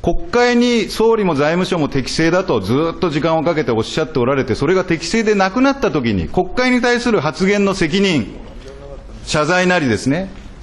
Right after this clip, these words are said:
何にもないっていうことはありえないですよ。国会が本当に軽んじられてる、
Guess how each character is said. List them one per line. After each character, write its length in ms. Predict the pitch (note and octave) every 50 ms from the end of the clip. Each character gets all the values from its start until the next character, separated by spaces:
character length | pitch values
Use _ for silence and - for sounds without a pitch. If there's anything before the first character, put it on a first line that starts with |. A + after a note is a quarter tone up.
| - - - -
何 320 | - D3 G3 C4+ D4+ D#4 D#4+
に 80 | E4
も 140 | D#4+ D4+ C#4+
な 120 | C#4 C#4 C4
い 40 | A#3+
っ 40 | -
て 120 | - -
い 40 | F3+
う 40 | D3+
こ 80 | D3+
と 80 | - C3+
は 80 | A#2
あ 60 | A2+ C3
り 100 | F#3+ A#3+
え 60 | C#4
な 120 | D4+ D#4 A#3
い 60 | E3
で 80 | C3
す 120 | A2 - -
よ。 80 | G2+
国 160 | - - C#3+ -
会 260 | - - A#3+ A#3+ A#3+
が 300 | A#3 A#3+ A#3 A3 F#3 -
本 220 | - F#3+ A3 A#3
当 80 | A#3 A#3+
に 80 | A3+
軽 240 | - F#3 F#3 G#3 A3+ A#3+
ん 40 |
じ 100 | A#3 B3
ら 100 | B3+ B3
れ 100 | A#3+ A#3
て 80 | - A3+
る、 220 | G#3+ G#3 G3 -